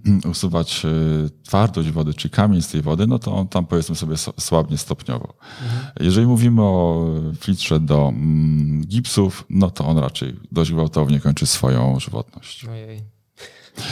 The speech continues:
Speaker 1: Dlatego to jest bardzo ważne, żeby, tak powiedziałeś, no, mieć licznik i w porę przygotować się na wymianę.
Speaker 2: Mhm. A możemy jeszcze powiedzieć, bo mnie to też zawsze jakoś, nigdy tego tematu nie zgłębiłem, czyli są,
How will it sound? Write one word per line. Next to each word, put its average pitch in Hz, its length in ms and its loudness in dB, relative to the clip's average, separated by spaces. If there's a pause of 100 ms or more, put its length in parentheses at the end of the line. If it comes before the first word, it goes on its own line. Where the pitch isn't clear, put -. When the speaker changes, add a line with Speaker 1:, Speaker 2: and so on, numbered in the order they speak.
(140)
Speaker 1:
Dlatego 123 300 4
to 107 80 2
jest 98 120 2
bardzo 90 260 2
ważne, 82 420 2
żeby, 73 340 -4
tak - 160 -8
powiedziałeś, 82 580 -4
no, 80 80 2
mieć - 220 2
licznik 190 420 2 (500)
i 98 180 0
w - 120 -8
porę 90 320 0
przygotować 80 580 0
się - 100 -2
na 78 120 2
wymianę. 71 300 -2
Speaker 2:
Mhm. 120 320 -4 (120)
A 120 120 -6
możemy 127 360 -2
jeszcze 127 220 -4
powiedzieć, 131 340 -4
bo 127 140 -6
mnie 131 160 -2
to 127 120 -8
też 120 160 -4
zawsze 120 500 -2
jakoś, 120 340 -6
nigdy 135 320 0
tego 127 220 2
tematu 123 340 2
nie 127 100 4
zgłębiłem, 120 580 2
czyli 123 220 -6
są, 131 240 -4